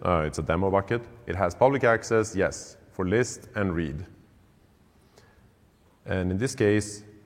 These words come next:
the sim-, uh, we're just gonna fire off the actual Macie event, and this is the actual Macie alert that is taken from a real case. Um, it went green, which is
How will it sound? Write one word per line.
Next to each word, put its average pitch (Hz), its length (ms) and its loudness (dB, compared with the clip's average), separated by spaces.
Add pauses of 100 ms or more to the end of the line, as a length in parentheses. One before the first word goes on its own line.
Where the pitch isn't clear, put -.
the 98 80 -2
sim-, 107 280 -2
uh, 87 340 2
we're 95 100 0
just 120 180 2
gonna 120 120 2
fire 101 280 6
off 104 180 4
the 98 80 2
actual 92 280 2
Macie 87 280 -2
event, 113 220 2
and 110 100 2
this 127 140 2
is 123 120 -2
the 92 100 -2
actual 90 420 0
Macie 82 520 -2 (160)
alert 82 480 -2
that 85 100 -4
is 82 80 -6
taken 87 320 -4
from 82 420 -4 (400)
a - 80 -10
real 82 180 0
case. - 500 -8 (1000)
Um, 80 380 -2 (1700)
it 80 200 -6
went 95 240 -4
green, 95 300 -2
which 92 180 -10
is - 320 -12